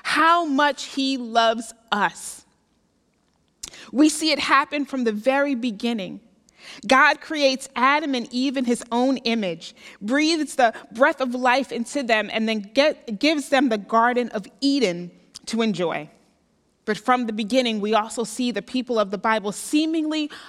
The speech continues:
unaware of the deep passion God has for them. Instead of embrace and rest in God's love, Adam and Eve resist it. And so the pattern begins. The greatest story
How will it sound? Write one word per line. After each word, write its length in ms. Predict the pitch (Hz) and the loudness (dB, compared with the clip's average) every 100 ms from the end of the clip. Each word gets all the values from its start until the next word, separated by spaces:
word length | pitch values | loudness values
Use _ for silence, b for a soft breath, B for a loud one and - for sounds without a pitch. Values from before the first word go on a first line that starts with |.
| B | B
unaware 680 | 226 247 233 214 214 196 190 B B | 0 0 -2 -2 0 0 -2 B B
of 220 | - 202 | 0 2
the 80 | 226 | 2
deep 500 | 196 - 277 294 - B B _ | 0 0 0 0 -2 B B _
passion 680 | - 277 277 254 - 226 196 | -4 0 0 -2 -6 -6 0
God 240 | 202 196 | 0 0
has 420 | 208 220 220 208 | -2 -2 -2 -4
for 160 | - 196 | -6 -6
them. 320 | 180 165 - - b b b b b | -6 -8 -10 -20 b b b b b
Instead 340 | 262 - 294 | 0 2 2
of 80 | 320 | 2
embrace 560 | 294 247 220 269 277 - | 2 0 2 2 2 -2
and 180 | 247 220 | -2 2
rest 320 | 254 277 - | 2 2 -4
in 160 | - 247 | -6 0
God's 400 | 233 226 220 214 | 4 4 2 -2
love, 280 | 233 220 208 | 2 2 2
Adam 380 | 233 262 294 269 | 2 2 2 -2
and 100 | 254 | -4
Eve 380 | 233 269 254 226 | -2 -2 -4 0
resist 500 | 269 240 330 - - | 0 2 -2 -4 -8
it. 180 | 139 - _ _ _ _ _ _ _ _ _ _ _ - | -10 -12 _ _ _ _ _ _ _ _ _ _ _ -2
And 140 | 226 | 0
so 160 | 262 233 | 0 0
the 80 | |
pattern 400 | 220 220 196 202 | 0 0 0 -2
begins. 680 | 190 196 185 165 185 160 - B B B B - | -8 -8 -8 -8 -10 -14 -18 B B B B 0
The 80 | |
greatest 600 | 277 214 269 339 359 - | 2 4 4 4 -2 -6
story 520 | - 311 262 277 277 | -4 4 6 6 4